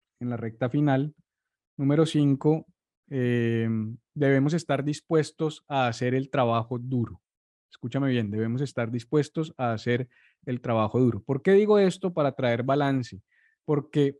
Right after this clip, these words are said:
si bien es cierto, hablé de la personalidad y dije que debemos considerar la personalidad, la realidad es que las disciplinas que nos cuestan más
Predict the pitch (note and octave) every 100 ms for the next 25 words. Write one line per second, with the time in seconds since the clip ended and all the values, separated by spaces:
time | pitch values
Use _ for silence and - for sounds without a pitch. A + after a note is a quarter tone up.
0 | _ - C3+ C#3 F3 F3 F#3+ E3 E3 F3
1 | - D3 B2+ B2+ C#3 D#3+ E3 E3 D3 D3+
2 | C#3+ D3+ C#3 C#3 B2 - C#3+ B2 B2 D3
3 | - E3 D3+ C#3 B2+ A#2+ C3+ D3+ C#3 D3+
4 | D#3 D#3 C3+ A#2 B2+ _ _ _ _ D#3+
5 | D3+ D3+ D3 C#3+ D3 D#3+ - F#3 F3+ E3
6 | D3 D3 C#3+ D3+ D#3 F3 D#3 - C#3 -
7 | D3+ D3+ F3 F3 C#3+ F3 - - -